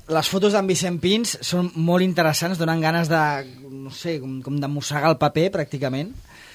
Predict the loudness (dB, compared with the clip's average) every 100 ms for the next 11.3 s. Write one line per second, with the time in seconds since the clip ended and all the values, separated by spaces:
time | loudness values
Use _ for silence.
0 | -20 -20 -2 2 4 6 4 2 0 0
1 | 2 2 2 2 2 6 8 8 6 4
2 | -8 -4 -2 2 2 2 0 0 0 0
3 | -2 -2 -2 -2 -2 -4 -4 -4 -4 -6
4 | -4 -2 0 -2 -2 -4 -4 -4 -4 -4
5 | -4 0 0 0 -10 -10 -6 -2 0 -2
6 | -2 -2 0 0 -2 -4 -6 -6 -4 0
7 | 0 2 2 2 2 2 0 0 0 -4
8 | -6 -6 -8 -8 -12 -14 -12 -4 -2 -2
9 | -4 -6 -6 -6 -6 -8 -8 -6 -4 -4
10 | -6 -8 -8 -4 -2 -2 -2 0 0 0
11 | 0 0 2